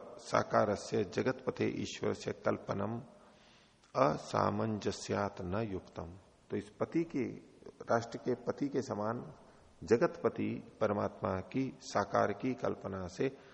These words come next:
असंगतता आएगी। "न युक्तम", ये मत ठीक नहीं है। क्यों नहीं है? तो कह रहे हैं, "यो ही खलु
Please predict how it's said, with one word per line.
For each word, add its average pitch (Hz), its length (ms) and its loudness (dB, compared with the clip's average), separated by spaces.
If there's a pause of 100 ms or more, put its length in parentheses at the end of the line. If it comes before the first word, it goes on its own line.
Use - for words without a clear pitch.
(200)
असंगतता 110 1040 -2 (100)
आएगी। 92 640 -4 (840)
"न 113 60 4 (140)
युक्तम", 98 360 -6
ये 101 160 -2
मत - 180 -8 (200)
ठीक - 260 -10
नहीं 87 140 -8
है। - 140 -16 (1300)
क्यों 131 120 4
नहीं 131 200 0
है? 147 80 -2
तो - 800 -20
कह 95 120 0
रहे 104 140 -2
हैं, 92 100 -4
"यो 113 180 4
ही 120 160 0
खलु 110 320 0